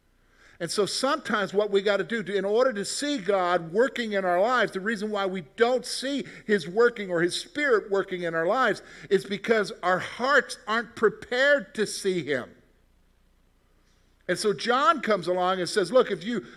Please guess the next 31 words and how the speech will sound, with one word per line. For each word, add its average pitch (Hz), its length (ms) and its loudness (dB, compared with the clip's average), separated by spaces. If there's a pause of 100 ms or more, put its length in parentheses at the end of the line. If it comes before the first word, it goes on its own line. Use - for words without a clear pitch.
you, 196 280 -8
I'm 285 300 2
here 254 400 2
to 240 220 -4
prepare 254 560 2
the 240 100 4
way, 226 180 2
to 180 100 2
prepare 254 580 4
you 247 320 -2
to 254 180 -8
meet 233 380 -4
him." 170 420 0 (1500)
And 135 100 -16
so 156 140 -4
he 151 80 -4
brought 170 340 -2
people 180 320 -6
to 175 500 -8 (1080)
the 170 140 -4
issue 170 240 -6
of 165 100 -10
repentance 170 600 -8
and 120 120 -10
baptized 139 640 -6
them 123 160 -10
with 123 120 -10
a 123 60 -10
baptism 117 640 -12
of 110 120 -12
repentance. 131 680 -12